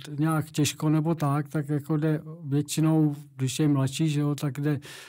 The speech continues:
tak jde za tím tátou, že jo, a, a aby ho nějakým způsobem pozbudil, aby ho objal a tak, že jo.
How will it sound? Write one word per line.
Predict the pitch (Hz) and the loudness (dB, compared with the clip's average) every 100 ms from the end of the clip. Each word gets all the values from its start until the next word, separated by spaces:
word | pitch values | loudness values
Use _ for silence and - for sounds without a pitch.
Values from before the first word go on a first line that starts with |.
| - | -4
tak | 139 131 | 0 2
jde | 151 | 4
za | 147 | 2
tím | 139 160 | 4 4
tátou, | 151 139 135 151 151 147 | 4 4 4 4 4 6
že | 143 | 6
jo, | 143 147 156 | 4 4 2
a, | 151 139 139 | 2 0 0
a | 143 135 131 135 139 135 | 0 -2 -2 -4 -6 -6
aby | 135 147 | -2 0
ho | 139 143 | 2 2
nějakým | 143 139 139 135 | 2 0 -2 -4
způsobem | - 135 147 | -2 0 0
pozbudil, | 131 139 135 139 143 143 | 2 0 2 2 2 2
aby | 131 143 | 2 2
ho | 139 | 2
objal | 131 139 143 143 | 2 2 2 2
a | 131 | 0
tak, | 135 131 143 | 0 0 0
že | 127 | 0
jo. | 139 | -2